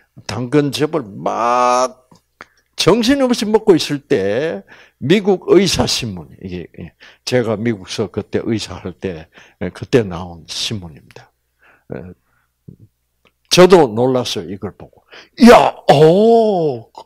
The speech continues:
와," 제가 깜짝 놀랐어요. 여기 이제 뭐라고 그러냐. 대서특필이었죠. "Avoid."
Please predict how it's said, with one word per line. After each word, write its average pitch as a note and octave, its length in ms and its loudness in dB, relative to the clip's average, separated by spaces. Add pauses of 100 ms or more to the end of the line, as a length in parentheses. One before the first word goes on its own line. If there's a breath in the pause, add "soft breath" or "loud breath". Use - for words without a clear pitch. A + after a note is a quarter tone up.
(360 loud breath)
와," G#3+ 540 6
제가 D#3+ 160 -2
깜짝 C#3 420 -2
놀랐어요. F#2 400 -10
여기 A2+ 160 -6
이제 G2 140 -6
뭐라고 A2+ 420 0
그러냐. F2 260 -16 (400 loud breath)
대서특필이었죠. C3 1040 2 (460 soft breath)
"Avoid." C3+ 760 4